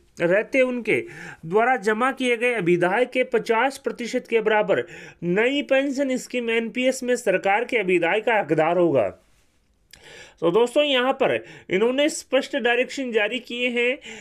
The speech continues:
कि संविदा, एक ऐसे संविदा कर्मचारी जो राजस्थान contractual रूल्स दो हज़ार बाईस के तहत अडॉप्टेड है, ऐसे संविदा कर्मचारियों को प्रतिवर्ष पन्द्रह सौ रुपये तक मेडिक्लेम पॉलिसी का पुनर्भरण मिलेगा,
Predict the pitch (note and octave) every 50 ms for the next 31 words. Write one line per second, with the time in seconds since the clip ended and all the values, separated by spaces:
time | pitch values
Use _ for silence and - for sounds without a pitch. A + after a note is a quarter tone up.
0 | - - _ _ - A#3+ C4 C#4 C#4+ C#4+ C4+ C4+ - A#3+ G3+ F#3+ F3+ A#3+ B3+ C4
1 | B3 B3 C4 B3+ B3+ C4 C4 C4 - - G#3 - - A3+ A3 A3+ B3+ A#3 C4 B3+
2 | - A#3 A#3 A3+ A3 G#3 G#3+ A3+ G#3+ A3 A#3+ B3+ C#4 C#4 C4+ G#3 F#3 A#3 A#3 A#3
3 | A3 G#3+ G#3+ A3 A#3 A#3 - B3+ B3 B3 B3+ G#3+ - G#3+ G#3+ G#3+ G#3 G3+ A#3 A#3
4 | - A#3 - B3+ B3+ B3 B3 A3 G3 G#3+ A3+ A#3+ B3+ - - - A3 G#3+ G#3+ G#3+
5 | A3+ A#3 A#3 A3+ F3+ F3 F#3+ G#3 A#3 A3+ - - - A3+ A3 A3 A3 A3 A3 F#3+
6 | D3 F#3 F3+ G3+ G3 G3+ - A3+ A3+ A3 A3 A3 A3 A#3 B3 A#3+ A3 B3 A#3 F3
7 | - - - G3+ A#3 G#3+ - - C#4 C#4 C#4 - A3+ G#3 G#3 A3+ A3 B3 B3 A#3+
8 | A#3+ A3+ A3+ G#3+ G#3 - B3 A#3 A3+ A#3 A#3+ A#3 G3+ - - B2 A#2 - - -
9 | - - - _ _ - - A#3 A#3 A#3 - C4+ B3+ A3 C4+ C#4 C#4 - - -
10 | A#3+ A#3+ B3+ B3+ C#4 C#4 C4+ C4+ C#4+ C4+ B3+ A#3+ B3 C4 B3+ B3 C4 C4 B3+ B3+
11 | A3+ G#3 G#3 G#3+ G#3 A3+ A#3 A#3+ A#3+ A#3+ B3 B3 A#3+ A3 A3 A3+ A3+ A#3 A#3 -
12 | - B3+ - - B3 B3 A#3+ - A#3 A3 A#3 A#3 A#3 G#3 A#3 A#3+ A#3+ A#3+ A#3 A#3+
13 | A#3 A#3+ A#3 A3 A#3+ A#3 A#3